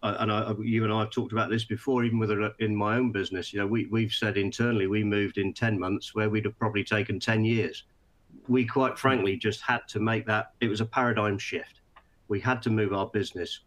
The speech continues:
online overnight, otherwise we were completely out of the race. And, and the team worked tirelessly to achieve that. Um, so now where, where the customer has got the option to either transact online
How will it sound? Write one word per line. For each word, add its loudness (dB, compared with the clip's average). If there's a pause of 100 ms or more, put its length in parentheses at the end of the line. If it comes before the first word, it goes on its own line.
(460)
online 0 (400)
overnight, -2 (540)
otherwise 2
we 2
were 0
completely -2
out -2
of -10
the -6
race. -6 (600)
And, 0
and 2
the -2
team 0
worked -2 (280)
tirelessly 0
to -4
achieve 0
that. -8 (640)
Um, 2 (300)
so 2
now 4
where, 2
where 2
the 0
customer 0 (320)
has -2
got 0
the 2
option -2
to -4
either 2
transact -2
online -2